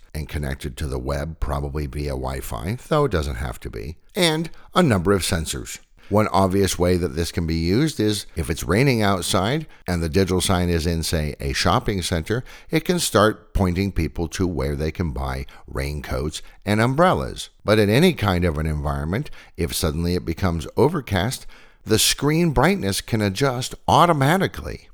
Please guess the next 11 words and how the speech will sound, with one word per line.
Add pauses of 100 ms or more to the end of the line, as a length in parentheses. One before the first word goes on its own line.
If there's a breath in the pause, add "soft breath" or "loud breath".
to
make
it
easier
to
see. (380)
Sensors
might
even
detect
if